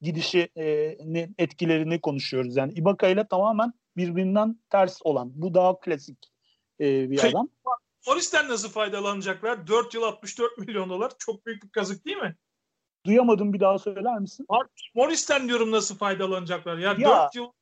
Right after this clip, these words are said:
Speaker 2: altmış dört milyon
Speaker 1: Ya.
Speaker 2: dolar kardeşim. Yazık, günahtır ya. Bir fakire fukaraya ver o parayı o kadar.
Speaker 1: Ya Marcus Morris gerçekten bir de kanser bir arkadaştır. Yani biz Boston Celtics'ten de biliriz. Arıza bir tiptir yani.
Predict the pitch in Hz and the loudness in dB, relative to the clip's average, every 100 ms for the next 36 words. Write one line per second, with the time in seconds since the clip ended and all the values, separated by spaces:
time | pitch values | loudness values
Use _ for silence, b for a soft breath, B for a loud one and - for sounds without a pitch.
0 | _ - - 269 - 302 185 202 202 190 | _ -20 -20 -10 -6 -4 -4 -4 -4 -4
1 | 180 - _ 165 165 165 240 262 240 - | -6 -12 _ -8 -8 -8 -14 -14 -16 -14
2 | 269 262 240 185 180 202 214 233 214 - | -6 -4 -4 -4 0 0 -2 -4 -4 -2
3 | 254 269 269 269 262 262 277 285 208 185 | -2 0 -2 -2 0 0 2 0 -2 -4
4 | 180 180 175 170 175 165 - _ _ _ | -6 -6 -8 -8 -8 -8 -12 _ _ _
5 | _ _ _ 220 220 196 202 208 208 226 | _ _ _ 0 0 2 4 4 2 -2
6 | 214 208 233 208 - 185 202 208 170 170 | 0 2 0 -2 -2 2 2 2 -4 -4
7 | 165 202 - 170 151 202 202 180 147 147 | -2 -2 0 -2 2 2 4 4 2 0
8 | 139 131 - 143 139 143 147 147 160 - | -2 -2 -4 -2 -2 -2 -4 0 0 -2
9 | 175 160 170 147 160 - 180 170 147 135 | -6 0 0 0 -10 -4 -2 -2 -4 -6
10 | 156 220 143 147 151 156 175 151 - - | -10 -8 -2 0 0 -2 -4 -6 -18 -20
11 | - 135 - - 190 | -16 -10 -10 -10 -12